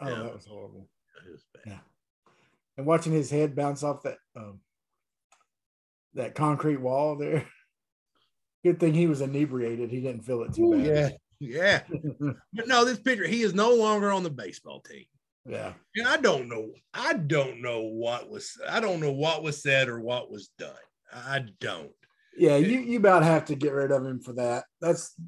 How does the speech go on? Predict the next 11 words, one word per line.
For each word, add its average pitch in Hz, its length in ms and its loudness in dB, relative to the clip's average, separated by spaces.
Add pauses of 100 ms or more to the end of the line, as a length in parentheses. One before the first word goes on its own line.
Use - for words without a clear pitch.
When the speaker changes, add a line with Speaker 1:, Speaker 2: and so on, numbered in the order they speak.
Speaker 2:
But 202 100 4
Speaker 1:
that's 185 200 4
outside 143 440 0
the 120 80 -8
lines. 113 600 -6 (280)
Speaker 2:
there's 208 260 2
nothing 233 680 2
he 180 260 -4
could 185 300 0
have 151 100 -2
said 117 720 -4